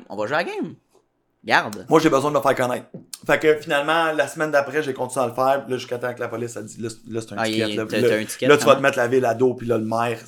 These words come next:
Speaker 2: Tu sais, là, ça, tu gosses le maire directement. Moi, je continue à aller à la chambre de commerce. Il est jamais venu me le dire en pleine face, la maire. Bref. Fait que là, à partir de là, j'ai, j'étais à la chambre de commerce à peu près pendant quatre, cinq mois jusqu'à temps de décrocher parce que,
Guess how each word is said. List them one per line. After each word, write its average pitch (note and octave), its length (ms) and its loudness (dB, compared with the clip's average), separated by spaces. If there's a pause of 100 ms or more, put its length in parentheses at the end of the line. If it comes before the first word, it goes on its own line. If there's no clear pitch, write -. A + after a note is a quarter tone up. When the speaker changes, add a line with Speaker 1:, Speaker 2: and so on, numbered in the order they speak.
Speaker 2:
Tu C3 160 -10
sais, - 140 -14
là, C#3 180 6
ça, C3 160 -2
tu A2+ 260 -14
gosses B2+ 260 0
le A2+ 80 -2
maire A2+ 200 0
directement. A2 520 -6
Moi, A2 200 -10
je - 40 -12
continue A#2 240 -8
à A2+ 40 -2
aller A#2 80 0
à A2+ 40 0
la G#2+ 60 -2
chambre A2 180 -10
de G#2+ 60 -6
commerce. C3+ 360 -4 (240)
Il G#2+ 40 -10
est - 20 -8
jamais A2 200 -4
venu A#2 160 -4
me A2+ 100 -4
le A2 60 -6
dire A2+ 200 -6
en G2 60 -8
pleine G2 180 -10
face, - 360 -12
la F#2+ 100 -12
maire. - 240 -16 (680)
Bref. - 280 -2 (520)
Fait B2+ 160 2
que - 80 -4
là, C3 220 2
à C3 40 2
partir - 320 -2
de C#3+ 60 6
là, D#3 240 6
j'ai, C#3 220 -8
j'étais F#3+ 200 -4
à G3 60 2
la - 20 2
chambre F3+ 200 -4
de A#2+ 40 2
commerce B2+ 360 -2
à A#2 60 -4
peu A2 120 -4
près A2 240 -6
pendant A2 240 -6
quatre, A2 180 -10
cinq A2+ 220 -10
mois A2+ 160 -4
jusqu'à G#2+ 220 -10
temps A2 100 -8
de A2 60 -6
décrocher A2 480 -6
parce G#2 180 -6
que, G#2 260 -6